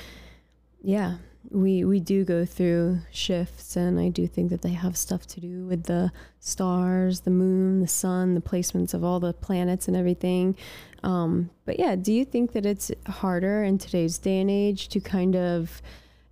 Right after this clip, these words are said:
express emotions as a male? I do feel like the paradigm has shifted ever since covid, and I do feel like mental health has been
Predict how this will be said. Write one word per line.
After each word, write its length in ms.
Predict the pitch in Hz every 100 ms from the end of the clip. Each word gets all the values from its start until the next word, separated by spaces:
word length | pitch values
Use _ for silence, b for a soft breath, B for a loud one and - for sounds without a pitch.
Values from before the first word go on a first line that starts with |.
| _ -
express 800 | 190 - - 196 185 190 - -
emotions 840 | 220 220 214 226 247 240 247 240
as 220 | - 220
a 40 | 233
male? 600 | 226 220 226 233 254 254 -
I 100 | 214
do 220 | 269 302
feel 260 | - 240
like 220 | 233 214 -
the 80 |
paradigm 640 | 190 190 185 180 175 170 180
has 320 | 185 - - -
shifted 840 | - - 180 - - - 208 214 - - _ -
ever 260 | 196 175
since 380 | 180 - 175 -
covid, 500 | - 180 170 175 185
and 140 | 190 175
I 100 | 180
do 260 | - 175
feel 200 | 175 185
like 180 | 175 175
mental 320 | 180 175 180
health 300 | 180 165 170
has 160 | 180 170
been 360 | - 175 170